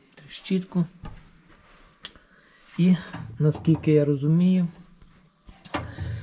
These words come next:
коли оці болти я розкручу, шнек повністю має піти сюди доверху. Ну, зараз буду знімати, пробувати.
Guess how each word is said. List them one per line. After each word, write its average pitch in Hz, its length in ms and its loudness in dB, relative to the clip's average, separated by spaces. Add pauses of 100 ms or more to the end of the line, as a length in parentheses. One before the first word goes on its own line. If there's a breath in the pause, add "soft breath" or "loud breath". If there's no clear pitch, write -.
(140)
коли 147 220 4
оці 143 260 2
болти 139 340 0
я 143 100 4
розкручу, 180 720 -2 (100)
шнек - 400 -4
повністю 156 460 0
має 131 220 -4
піти - 380 -4 (1300 soft breath)
сюди 131 260 -10
доверху. 113 580 -10 (1900 loud breath)
Ну, 165 140 0
зараз 143 240 -2
буду 131 160 -6
знімати, 127 460 -6
пробувати. 113 680 -16